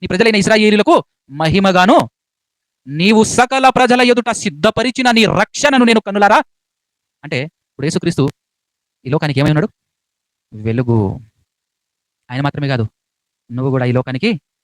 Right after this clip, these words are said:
వెలుగు. ఈరోజు క్రైస్తవుడు వెలుగులా ఉన్నాడా, చీకట్లా ఉన్నాడా? చెప్పండి.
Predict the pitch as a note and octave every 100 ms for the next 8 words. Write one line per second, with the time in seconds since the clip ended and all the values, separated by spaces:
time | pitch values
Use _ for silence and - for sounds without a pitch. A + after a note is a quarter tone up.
0 | _ _ A2+ A#2 A2+ G#2 G#2 - - C3
1 | B2 D#3+ - D3 D3+ E3 D#3+ D3+ F3 E3
2 | D#3 C#3 A#2+ - _ _ _ _ _ _
3 | _ _ _ _ -